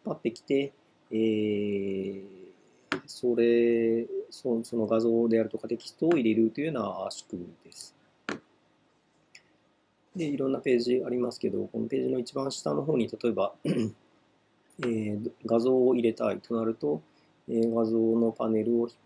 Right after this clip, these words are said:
張ってきまして、で、えー、ここに写真アップロード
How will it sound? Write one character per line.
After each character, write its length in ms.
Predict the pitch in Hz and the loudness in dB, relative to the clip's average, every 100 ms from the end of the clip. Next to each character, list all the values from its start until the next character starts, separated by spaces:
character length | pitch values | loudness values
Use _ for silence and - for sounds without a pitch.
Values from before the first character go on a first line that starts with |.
| _ 110 | _ -4
張 100 | 110 | -4
っ 100 | - | -2
て 160 | 107 | -8
き 160 | - 107 | -6 -6
ま 200 | 104 104 | -4 -6
し 120 | - | -10
て、 300 | - 131 131 - _ - - - - _ - | -4 -2 -2 -6 _ -18 -6 -6 -6 _ -4
で、 280 | 151 147 - - - | 2 2 2 -8 -6
え 40 | |
ー、 1500 | 110 104 104 101 101 101 101 101 98 98 95 95 92 92 92 _ - - | -4 -2 -2 -2 -4 -4 -4 -6 -8 -10 -12 -14 -16 -18 -20 _ -10 -6
こ 200 | 113 107 - | -4 -4 -4
こ 0 | |
に 300 | 147 147 - - | -4 -4 -6 -14
写 100 | - | -16
真 260 | - 113 101 | -6 -6 -4
ア 40 | |
ッ 80 | - | -6
プ 140 | 117 | -4
ロ 100 | 98 | -2
ー 120 | 95 | -2
ド 140 | 87 | -4